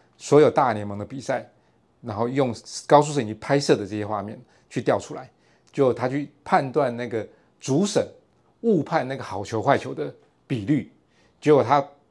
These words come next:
调查完之后，他做了一个公布，公布今年大联盟判决错误率最高的十个裁判。结果做了那个公布之后，哇，就造成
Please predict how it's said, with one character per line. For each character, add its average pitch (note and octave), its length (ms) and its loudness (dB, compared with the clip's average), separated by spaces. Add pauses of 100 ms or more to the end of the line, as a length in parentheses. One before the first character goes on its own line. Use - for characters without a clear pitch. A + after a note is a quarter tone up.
(120)
调 E3+ 140 10
查 A2 160 2
完 A2+ 160 -2
之 A#2 140 -6
后， A2+ 200 0 (300)
他 C3 160 0
做 C#3+ 180 4
了 A2+ 60 -2
一 A2 60 -2
个 G#2 260 -6 (160)
公 C3+ 220 0
布， C3+ 200 -4 (600)
公 D#3 200 2
布 D3+ 220 0 (220)
今 A3 260 2
年 C3 340 -4 (120)
大 D#3+ 160 2
联 B2 120 -4
盟 A#2+ 280 -8
判 E3+ 200 2
决 C3+ 400 0
错 G#3 160 6
误 F#3 120 6
率 F3 120 0
最 G#3 240 4
高 F3+ 200 -2
的 D3+ 100 -2
十 - 180 -8
个 B2 80 -2
裁 A2 160 -6
判。 A#2+ 220 -6 (640)
结 E3+ 100 2
果 E3 140 6 (640)
做 G3+ 180 8
了 D3+ 80 2
那 D3+ 60 2
个 C#3 200 2 (260)
公 D#3+ 160 4
布 D#3 100 0
之 C3 140 -2
后， C3 220 0
哇， C3 220 -4
就 D#3 120 -6
造 C#3+ 220 0
成 A2+ 260 -10